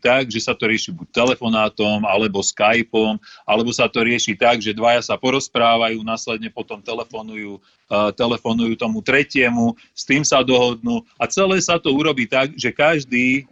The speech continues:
o všetkom vždycky vie, aby to bolo,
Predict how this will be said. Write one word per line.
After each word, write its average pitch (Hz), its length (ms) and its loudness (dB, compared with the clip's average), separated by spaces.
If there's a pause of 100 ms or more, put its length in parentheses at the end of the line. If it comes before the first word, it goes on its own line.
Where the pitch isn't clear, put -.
o 127 160 -2
všetkom 120 560 -2
vždycky 107 480 -2
vie, 107 200 4 (360)
aby 127 240 2
to 123 160 -4
bolo, 117 480 -2